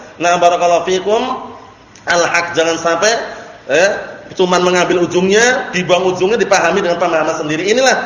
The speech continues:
nah, barakallahu fikum, pengaruh daripada memahami Al-Qur'an Sunnah secara otodidak, bahaya sekali. Pahamilah Al-Qur'an Sunnah sesuai dengan pemahaman para salafun saleh, para sahabat,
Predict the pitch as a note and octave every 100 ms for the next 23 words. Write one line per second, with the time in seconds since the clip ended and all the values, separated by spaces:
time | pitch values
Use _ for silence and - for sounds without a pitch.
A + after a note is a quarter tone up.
0 | - - - - - D#3 F#3+ F#3+ F#3+ G3
1 | F#3+ F3+ G3 G#3 A#3 B3 B3+ G#3+ G#3+ A#3
2 | A3 F#3+ F#3+ F#3 F3+ G3+ G3+ F3+ F#3 F#3+
3 | F3+ F3+ F#3 F#3 F3+ - G#3 A#3 A3+ -
4 | - G#3 G#3 F#3+ G3 F#3+ F#3 G3 D#3 D3+
5 | E3 E3+ - D#3 D3+ D3+ C#3+ B2 - A3
6 | G3 G3 A#3 A3+ G3 G3+ G3+ F#3 - G#3+
7 | A#3 C4 B3 - - A3 G3+ G#3+ G3 G3
8 | F#3+ F3 G3 F#3 F3 A3+ A4 - - -
9 | G3 F3+ F3 E3 - D#3 D3+ C#3+ - -
10 | - F3 E3+ E3+ F3+ - C#4 C#4 -